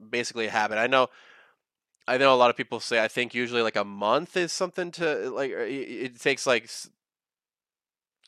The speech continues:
three, two or three months? I don't remember exactly, to create a habit. Um, for me, it was, like, two or three weeks, and the urges became less and less.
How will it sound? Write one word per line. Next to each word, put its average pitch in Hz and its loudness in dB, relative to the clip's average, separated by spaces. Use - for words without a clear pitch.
three, 156 0
two - -6
or 247 -4
three 277 -8
months? 294 -10
I - 0
don't 147 4
remember 131 -2
exactly, 110 -4
to 131 -2
create 143 4
a 113 6
habit. 113 2
Um, 110 2
for 139 -2
me, 170 0
it 143 0
was, 147 0
like, 143 2
two 147 -2
or 135 2
three 131 -4
weeks, 117 -4
and 113 -8
the 117 -2
urges 120 0
became 107 -4
less 107 -2
and 98 -12
less. 95 -14